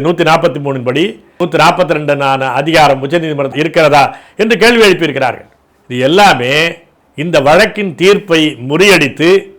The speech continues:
ஆளுநரின், குடியரசுத் தலைவரின், அதன் வழியாக இந்திய அரசின் பேயாட்சியை மாநிலங்களின் மீது திணிப்பதற்கான ஒரு சட்ட கவிழ்ப்பு முயற்சி இது. சட்டத்தை பயன்படுத்தியே சட்ட கவிழ்ப்பு செய்கிற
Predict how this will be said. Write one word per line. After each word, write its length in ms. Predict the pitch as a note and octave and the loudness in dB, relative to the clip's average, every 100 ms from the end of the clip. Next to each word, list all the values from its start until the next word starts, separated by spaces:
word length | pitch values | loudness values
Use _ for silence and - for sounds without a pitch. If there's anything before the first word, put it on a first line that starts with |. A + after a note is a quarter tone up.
| _ _ _ - D#3 | _ _ _ 0 2
ஆளுநரின், 500 | G3+ F#3+ E3+ G3 G#3+ - _ _ _ - | 4 4 4 2 0 -10 _ _ _ -8
குடியரசுத் 460 | F3 G#3 G3 E3 C#3 | 0 2 2 0 0
தலைவரின், 460 | D#3+ E3+ F3 G#3+ G#3 - _ _ D3+ | 2 4 4 2 -2 -16 _ _ -2
அதன் 220 | E3+ F3 C#3+ | 0 -2 -2
வழியாக 400 | D#3+ G3 F#3+ D#3+ D#3+ D3 D3 - _ _ _ D3 | 0 4 4 4 2 2 0 -10 _ _ _ -6
இந்திய 320 | G3+ G3 G3+ F3+ D#3 C#3 B2 | -4 -2 2 4 4 2 0
அரசின் 400 | D#3 F3 F3+ G3+ A3 _ _ _ - | 2 2 -2 -6 -8 _ _ _ -2
பேயாட்சியை 720 | F3+ A3 G#3 F3 E3+ D#3 D3+ C3 - _ _ _ C3+ | 2 4 4 2 0 0 0 -2 -10 _ _ _ 0
மாநிலங்களின் 600 | F#3 G3+ G3 F3 E3+ D3+ | 2 2 2 2 0 0
மீது 140 | D3+ C3+ | -4 -2
திணிப்பதற்கான 720 | D#3 F#3 F3+ D#3 C3+ B2+ A#2+ B2 F3 G3+ _ _ A3 | -2 -2 0 -2 -2 -4 -6 -4 -6 -8 _ _ -6
ஒரு 100 | - | -2
சட்ட 280 | G#3+ G3+ A#3+ G#3 | -2 0 0 2
கவிழ்ப்பு 320 | A3+ C4 A#3+ G#3 | 2 0 -2 0
முயற்சி 300 | G#3 F3+ D#3 | 0 0 -6
இது. 140 | G2+ - _ _ _ - | -8 -12 _ _ _ -4
சட்டத்தை 420 | D3+ A3 G#3+ G3+ - | 0 0 0 0 2
பயன்படுத்தியே 540 | E3+ G3+ G3 D#3 F3+ A3+ F3 | 2 2 0 0 0 2 2
சட்ட 160 | G3+ G#3 F#3 | 0 0 0
கவிழ்ப்பு 300 | G#3+ A3+ G#3+ | 0 -2 -2
செய்கிற 240 | F#3 F3+ | -2 0